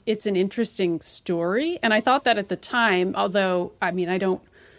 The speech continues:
I don't have a copy of the original draft or any of that. I,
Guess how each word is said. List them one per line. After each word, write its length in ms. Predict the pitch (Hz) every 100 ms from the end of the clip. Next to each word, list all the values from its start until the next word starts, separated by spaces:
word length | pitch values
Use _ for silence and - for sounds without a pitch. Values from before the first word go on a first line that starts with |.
| _ -
I 60 |
don't 120 | 180
have 100 | 226
a 40 | 226
copy 420 | 226 220 226 247
of 100 | 185
the 120 | 165
original 380 | 165 214 226 247
draft 640 | 220 247 233 233 254 -
or 160 | 202 202
any 260 | 202 226 240
of 160 | 220
that. 400 | 226 208 214 233
I, 140 | 220